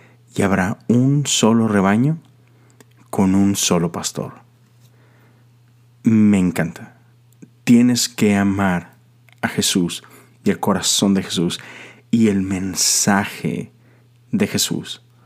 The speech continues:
Nos deja clarísimo que hay una diferencia muy grande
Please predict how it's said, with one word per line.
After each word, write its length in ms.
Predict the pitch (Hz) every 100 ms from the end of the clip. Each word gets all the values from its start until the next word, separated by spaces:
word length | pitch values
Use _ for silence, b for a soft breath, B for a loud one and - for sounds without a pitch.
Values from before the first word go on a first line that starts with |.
| b b b b b _
Nos 160 | 120 107
deja 240 | 120 127
clarísimo 640 | - 98 104 - 92 92
que 140 | - 101
hay 80 | 101
una 120 | 113
diferencia 680 | 113 - 98 98 101 - 95
muy 320 | 95 113 117
grande 640 | 101 98 98 87 78 110